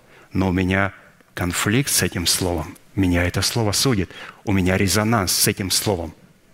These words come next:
А это страшно. Писание говорит, что человек, у которого резонанс со Словом Божьим,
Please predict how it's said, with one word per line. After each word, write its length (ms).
А 140
это 140
страшно. 400
Писание 440
говорит, 400
что 340
человек, 380
у 40
которого 340
резонанс 440
со 80
Словом 320
Божьим, 320